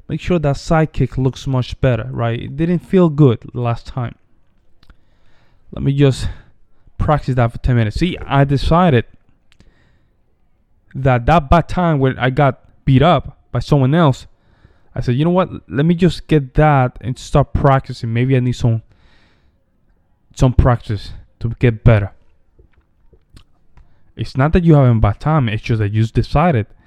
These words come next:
it was a bad time. Life works like that. Wor-, life works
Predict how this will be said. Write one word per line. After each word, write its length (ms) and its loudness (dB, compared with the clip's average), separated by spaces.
it 100 0
was 280 0
a 40 0
bad 280 -2
time. 380 -6
Life 360 0
works 320 -2
like 160 -4
that. 220 -4
Wor-, 260 -2
life 300 0
works 340 0